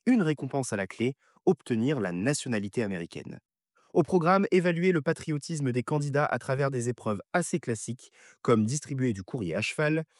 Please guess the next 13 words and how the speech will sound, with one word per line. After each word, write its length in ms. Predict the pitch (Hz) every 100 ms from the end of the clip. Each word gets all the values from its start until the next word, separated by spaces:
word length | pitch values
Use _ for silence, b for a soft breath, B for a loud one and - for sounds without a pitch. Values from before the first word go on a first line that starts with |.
| b
extraire 460 | b 196 - 180 147
des 100 | 120
pépites 300 | 139 127 123
d'or 200 | 107 98
dans 140 | 147
une 180 | 143 107
mine 240 | 104 123 147 b b
ou 140 | 175
encore 320 | 117 - 160
faire 180 | - 107
décoller 460 | 101 151 113 110 -
une 220 | 131 98 92
mini-fusée. 580 | 113 120 - 92 71